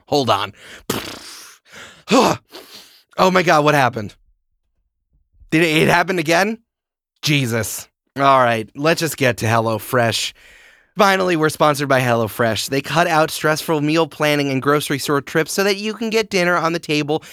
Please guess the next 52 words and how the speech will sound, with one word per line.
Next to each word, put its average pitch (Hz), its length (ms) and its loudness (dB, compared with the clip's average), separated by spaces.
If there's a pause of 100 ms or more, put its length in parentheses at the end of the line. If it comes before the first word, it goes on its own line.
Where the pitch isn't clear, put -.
(100)
in 160 80 -4
thirty 160 280 0
minutes 151 320 0
or 175 180 -6
less. 220 460 -4 (240)
With 156 100 -4
twenty-three 196 600 -2
plus 220 420 -4
recipes 147 420 -2
each 117 220 -6
week, 147 260 -2 (180)
you 240 100 -2
can 285 160 2
try 240 260 2
a 233 160 -2
range 240 420 -2
of 240 100 -4
flavors 220 400 -2
and 214 140 -6
cuisines 202 380 -4
and 220 100 0
ingredients. 233 640 -2 (280)
When 131 100 2
I 165 100 4
get 180 140 0
home 196 200 2
from 196 220 -4
work 202 220 2
after 208 240 2
a 214 40 2
long 202 280 2
day 202 280 2
in 156 140 -2
the 131 60 -2
content 185 500 0
mines, 175 460 0 (260)
it's 143 160 -4
so 208 280 2
helpful 175 400 0
to 151 80 -2
be 139 180 -2
able 139 320 0
to - 140 -8
make 113 340 -2
a 107 60 -2
HelloFresh 113 680 -2
meal 107 280 -2
in 113 120 -6
just 135 180 -2
half 170 320 0
an 190 120 -4
hour. 180 500 -2